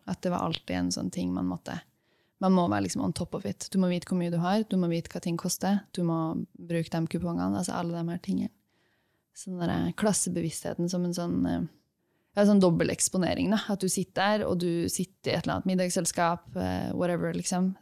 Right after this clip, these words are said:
Og så kikker du ned, så er det mange gafler, og så er det sånn, ja, eh, jeg har hørt en gang at man skal begynne ytterst, jeg tror det stemmer. Og så liksom gjør man det, men man bruker kanskje litt ekstra tid da, er litt sånn ukomfortabel, og liksom, ja.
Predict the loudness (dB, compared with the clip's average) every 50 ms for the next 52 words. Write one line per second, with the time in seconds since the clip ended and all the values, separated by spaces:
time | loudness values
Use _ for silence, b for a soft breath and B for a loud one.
0 | -8 -6 -2 -2 0 0 0 -2 -2 0 0 2 2 2 0 0 0 0 0 2
1 | 2 2 2 2 0 0 0 -2 -2 -4 -2 -2 -2 -2 -4 -6 -6 -6 -6 -4
2 | -2 -2 -2 -2 -2 -4 -6 _ _ _ -8 -6 -4 -4 -2 -4 -4 -6 -6 -4
3 | -2 0 0 0 0 0 0 0 0 0 -2 -2 -2 -4 -2 0 0 -2 -2 -2
4 | -4 -6 -8 -6 -6 -4 -4 -2 -2 -2 -2 -2 0 0 0 0 0 0 0 0
5 | 0 0 -2 b b b b b b b _ -2 0 2 2 0 0 0 0 0
6 | 0 0 -2 -2 0 0 2 2 2 2 2 2 0 -2 0 2 4 4 4 4
7 | 2 2 2 2 0 -2 -2 -2 -2 -2 -2 -2 -2 0 0 2 2 4 4 4
8 | 2 2 2 2 2 2 2 0 -2 -2 -2 -2 -2 -2 -2 -4 -6 -4 -4 -2
9 | -2 -2 -4 -4 -4 -6 -6 -4 -4 -4 -4